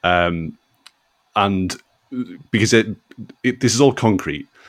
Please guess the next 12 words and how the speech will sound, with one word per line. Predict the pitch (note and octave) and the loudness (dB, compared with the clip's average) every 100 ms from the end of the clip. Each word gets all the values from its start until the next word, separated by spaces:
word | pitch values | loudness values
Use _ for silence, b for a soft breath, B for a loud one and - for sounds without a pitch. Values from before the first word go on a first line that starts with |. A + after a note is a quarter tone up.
| b b | b b
so | - G#2+ | 0 2
you | G#2+ | 4
have | C3 | 2
to | B2 | -2
keep | - - C#3 - | -2 0 0 -2
pouring | - C3 B2 G2 | -2 4 4 4
that | E2 - | 2 -4
concrete | - G#2 F#2 D#2+ D#2 - | -2 -2 0 -6 -8 -8
non-stop | F#2 G2 G#2+ A2 G2+ - - F2 - - _ _ _ - | -2 0 2 2 2 -2 0 -2 -2 -14 _ _ _ -8
to | F#2 | -4
make | F2+ F#2 D#2+ | 0 0 -2
it, | D#2 - | -8 -10